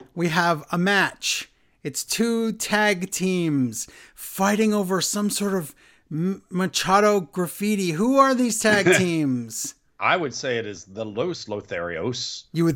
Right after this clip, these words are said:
Speaker 2: and the
Speaker 1: think.
Speaker 2: Hit Rows.
Speaker 1: You're clo-, so close. Hit Row,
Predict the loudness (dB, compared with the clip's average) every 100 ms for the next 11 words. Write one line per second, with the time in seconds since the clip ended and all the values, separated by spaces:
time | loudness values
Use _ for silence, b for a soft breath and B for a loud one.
0 | 2 2 2 2 0 2 2 2 0 -6
1 | -14 -18 _ _ _ _ _ -6 -4 -4
2 | 0 2 2 0 2 6 6 4 -2 -2
3 | -4 0 2 4 6 6 4 0